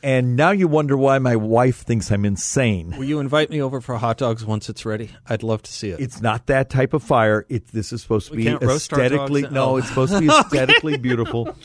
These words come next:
Speaker 2: <laughs>
Speaker 1: And,
Speaker 2: See, I'm
Speaker 1: and we're
Speaker 2: thinking
Speaker 1: welding, you know, I have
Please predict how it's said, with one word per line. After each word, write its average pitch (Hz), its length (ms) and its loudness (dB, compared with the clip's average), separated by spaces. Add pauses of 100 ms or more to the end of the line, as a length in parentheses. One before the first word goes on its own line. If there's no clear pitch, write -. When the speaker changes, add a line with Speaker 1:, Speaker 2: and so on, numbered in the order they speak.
(180)
Speaker 2:
<laughs> 247 120 -10 (220)
Speaker 1:
And, 151 180 0
Speaker 2:
See, 156 40 -6
I'm 160 60 -6
Speaker 1:
and 151 140 2
we're 151 80 4
Speaker 2:
thinking 131 120 0
Speaker 1:
welding, 160 640 2
you 139 120 -2
know, 123 160 0 (120)
I 135 120 2
have 147 120 2